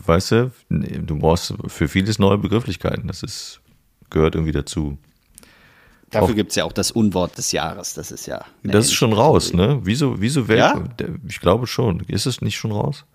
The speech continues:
Speaker 1: Wieso eigentlich, das habe ich noch nie verstanden, wieso werden oft Dinge des Jahres schon zu Beginn des Jahres gekürt? Verstehe ich nie. Also ich find
Speaker 2: Damit man sich da das ganze Jahr über mit beschäftigen kann. Das ist wie der Vogel des Jahres oder
Speaker 1: Ja.
Speaker 2: der Baum des
Speaker 1: Ja,
Speaker 2: Jahres.
Speaker 1: genau,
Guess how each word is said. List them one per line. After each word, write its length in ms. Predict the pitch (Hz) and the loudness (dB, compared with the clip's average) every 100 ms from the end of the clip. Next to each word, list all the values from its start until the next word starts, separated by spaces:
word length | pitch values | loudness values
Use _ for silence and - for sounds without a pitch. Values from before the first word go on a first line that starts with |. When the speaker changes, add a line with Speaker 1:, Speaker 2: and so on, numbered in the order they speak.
| _ - - _ _ | _ -20 -20 _ _
Speaker 1:
Wieso 420 | - 143 135 127 | 0 2 4 4
eigentlich, 380 | - 98 117 110 | 4 2 2 -2
das 220 | - 127 | 2 2
habe 120 | 139 107 | 2 -2
ich 120 | - | 0
noch 100 | 95 | 0
nie 140 | 117 | 0
verstanden, 580 | 131 80 78 76 95 135 _ - - _ | 0 0 2 0 0 -4 _ -20 -20 _
wieso 240 | 92 101 | -2 0
werden 240 | 98 113 117 | 4 2 2
oft 320 | 107 117 - | 0 -2 -2
Dinge 220 | 107 127 | 0 0
des 180 | 110 - | -2 2
Jahres 380 | 85 87 117 123 | 4 4 2 0
schon 160 | - | -2
zu 160 | 98 90 | -2 -2
Beginn 180 | 87 123 | -2 -2
des 140 | 117 | 0
Jahres 280 | 110 117 101 | 0 0 -2
gekürt? 480 | 92 - 175 110 - | -4 -6 0 0 -2
Verstehe 360 | - 95 - 104 | -10 -10 -4 -4
ich 120 | 73 | -2
nie. 260 | 76 113 - _ - _ _ _ _ _ _ _ _ _ | -6 -8 -14 _ -20 _ _ _ _ _ _ _ _ _
Also 140 | 82 82 - | -2 -2 -4
ich 100 | 78 | -2
find 40 | |
Speaker 2:
Damit 360 | 95 110 123 156 | 2 4 4 4
man 200 | 143 139 | 4 4
sich 320 | 110 123 - | 2 -2 -2
da 380 | - 107 127 143 | 2 2 4 0
das 200 | - 107 | -2 -2
ganze 300 | - 120 117 | 0 0 0
Jahr 120 | 110 | 0
über 220 | 107 110 | 2 2
mit 180 | 101 110 | 2 -2
beschäftigen 460 | - - - - 76 | -2 -2 -2 -2 -4
kann. 220 | - 80 | -4 -6
Das 160 | 78 - | -6 -6
ist 180 | - | -4
wie 80 | 107 | -2
der 140 | 113 101 | 0 0
Vogel 400 | - 151 110 90 | 2 2 2 0
des 180 | 160 - | -2 -4
Jahres 540 | 82 85 - - - | -2 -4 -6 -10 -2
oder 120 | 90 | 4
Speaker 1:
Ja. 80 | 90 | 4
Speaker 2:
der 100 | 80 | 2
Baum 320 | 90 104 131 131 | 2 2 4 2
des 200 | 87 - | 0 2
Speaker 1:
Ja, 140 | 139 | 4
Speaker 2:
Jahres. 180 | 117 78 | 4 2
Speaker 1:
genau, 380 | 110 101 - | 2 2 0